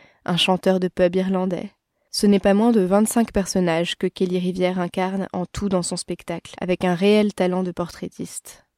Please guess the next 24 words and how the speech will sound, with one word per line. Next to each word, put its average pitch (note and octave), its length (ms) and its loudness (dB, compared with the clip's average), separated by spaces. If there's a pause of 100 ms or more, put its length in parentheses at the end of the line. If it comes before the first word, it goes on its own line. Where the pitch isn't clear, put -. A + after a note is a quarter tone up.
(300)
Elle G3 160 2
se - 140 0
glisse G3+ 380 0
avec F3 240 -2
délectation G3+ 720 -2
dans G#3 100 0
la F#3 140 0
peau G#3 160 0
de G3 100 -2
chacun G#3+ 380 0
de G#3 80 0
ses F#3+ 180 -2
interlocuteurs, F#3+ 960 -4 (320)
restituant G#3+ 580 0
pour F#3+ 200 -4
nous G3+ 180 2
leur F#3 180 -2
personnalité, G3 800 -4 (140)
à F#3 60 2
la F#3 100 4
fois - 180 0
comique G3 480 2
et F#3 80 2
attachante, F#3 720 -4